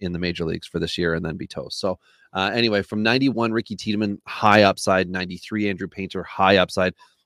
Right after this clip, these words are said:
The big thing with Painter, I just wanna caution people on, the Phillies have no need to rush him up. They were in the World Series last year. They took absolute dogs for pitchers and got into with, like, their four and S P four and five.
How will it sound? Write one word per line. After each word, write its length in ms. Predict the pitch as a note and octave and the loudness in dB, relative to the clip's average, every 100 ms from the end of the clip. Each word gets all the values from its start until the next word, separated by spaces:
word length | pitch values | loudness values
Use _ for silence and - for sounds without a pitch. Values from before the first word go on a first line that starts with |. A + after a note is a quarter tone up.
| - | -10
The 80 | |
big 300 | F#2 B2 C#3+ | -2 4 4
thing 180 | - D#3+ | 4 0
with 180 | C3+ A2 | 2 0
Painter, 440 | A2+ G#2+ - F#2 - | 0 -2 -2 -4 -2
I 100 | F#2 | -4
just 280 | F2 C3 - | -2 -4 -2
wanna 140 | C3 | -6
caution 520 | - - C3 - G2 | -6 -2 -2 -2 -6
people 280 | E2+ E2+ E2+ | -6 -6 -4
on, 200 | D#2+ E2 _ _ _ _ - | -4 -6 _ _ _ _ -8
the 80 | A#2 | -6
Phillies 400 | - D#3+ G#3+ - | 2 2 2 0
have 180 | D3 | -2
no 260 | G#2+ G#2+ B2 | 2 4 4
need 260 | A#2+ B2 A2 | 2 -2 -2
to 120 | G#2 | -4
rush 300 | F#2 G#2 - | -2 -2 -4
him 160 | G2 | -6
up. 180 | F#2 F2+ _ _ _ _ _ - | -6 -8 _ _ _ _ _ 0
They 100 | A#2 | 2
were 160 | A#2 - | 2 2
in 160 | C3+ | 2
the 80 | F3 | 2
World 280 | D3 C#3+ C3 | 4 2 2
Series 420 | - G#2 G2 - | 0 0 0 -2
last 340 | F2 E2 - | -2 -2 -6
year. 240 | F2+ F2 - _ _ _ - | -10 -8 -10 _ _ _ -2
They 120 | G#2+ | 0
took 400 | G2 A#2 G#2+ - _ _ - | 0 -4 -4 -6 _ _ 0
absolute 840 | B2+ F3 - - C#3+ A2+ A2 A#2 _ _ - F#2 E2+ - | 2 2 -4 -4 0 2 2 0 _ _ -20 -18 -18 -8
dogs 920 | C3+ A#2+ B2+ C#3 A#2+ F2 D#2 - - _ _ | -4 0 2 2 0 -2 -8 -14 -16 _ _
for 220 | - A2 - - | -8 -8 -8 -4
pitchers 640 | D3 D3 G#2 E2 D#2+ - _ _ _ _ - | 0 0 0 -2 -4 -10 _ _ _ _ -4
and 160 | G#2+ G#2+ | -2 4
got 280 | A2+ G#2+ G#2+ | 6 6 6
into 440 | G#2+ - G2+ F#2+ | 2 0 -2 -2
with, 260 | F2+ G#2 - | 0 0 2
like, 160 | G2 | -2
their 100 | A2 | 0
four 300 | G2 A2 A2 | -4 0 2
and 100 | A2+ | 2
S 140 | A2 - | -2 -2
P 100 | A2+ | -4
four 240 | - G#2+ | 0 -2
and 100 | G2 | -2
five. 380 | - E2 C#2+ - | -2 -2 -2 -8